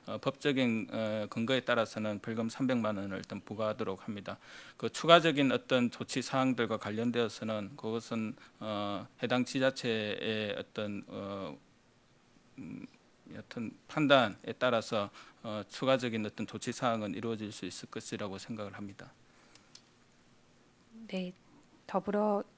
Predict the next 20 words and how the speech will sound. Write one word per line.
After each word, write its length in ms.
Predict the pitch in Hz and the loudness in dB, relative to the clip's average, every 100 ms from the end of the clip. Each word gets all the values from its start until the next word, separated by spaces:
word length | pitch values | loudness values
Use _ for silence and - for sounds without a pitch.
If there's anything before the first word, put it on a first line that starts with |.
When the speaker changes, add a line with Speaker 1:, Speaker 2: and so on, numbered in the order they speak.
| _ _ _ | _ _ _
Speaker 2:
삼백만 520 | - 262 262 277 269 | -2 4 8 8 8
원이 280 | 247 240 214 | 6 6 4
실효성이 540 | 220 - 294 - 254 233 | 2 0 0 4 4 4
적다는 500 | 180 - 202 208 180 | 0 -2 0 2 2
이야기가 340 | 185 190 185 | 2 2 2
나오는데 640 | 165 165 180 180 190 262 | 2 2 0 0 4 4
다른 340 | 285 180 170 214 | 4 2 4 4
강력한 520 | 185 185 208 220 202 | 4 4 4 2 2
조치도 540 | 185 - - 202 208 | 0 -6 -4 0 0
단계적으로 580 | - 175 175 202 190 190 | 0 -2 0 0 2 0
진행될지 920 | - 190 196 196 180 175 - 233 262 - - - | 0 0 0 0 -2 -4 0 2 2 -6 -20 -14
구체적인 640 | - 190 - 214 196 214 196 | -8 -6 -4 0 0 0 0
내용이 300 | 185 190 208 | 2 2 0
궁금하다는 800 | - 185 190 190 - 180 196 202 | 0 -2 0 0 0 0 0 -2
질의도 460 | - 190 190 185 | -6 -6 -6 -6
덧붙였습니다. 920 | - - - - 185 - 185 170 170 - - - - - - - - - - - - - - - - _ - - - - - | -6 -12 -10 -8 -6 -2 -2 0 -4 -6 -18 -20 -20 -20 -20 -20 -20 -20 -20 -20 -20 -20 -20 -20 -20 _ -18 -18 -20 -14 -6
Speaker 1:
네, 200 | 135 127 | -4 -4
뭐 280 | 120 120 123 - - | -2 0 -2 -4 -4
그것과 320 | - 147 151 | 2 6 6
관련되어서는 1200 | 143 131 147 156 156 143 - 139 139 139 135 127 | 6 4 4 6 4 4 4 8 8 8 6 4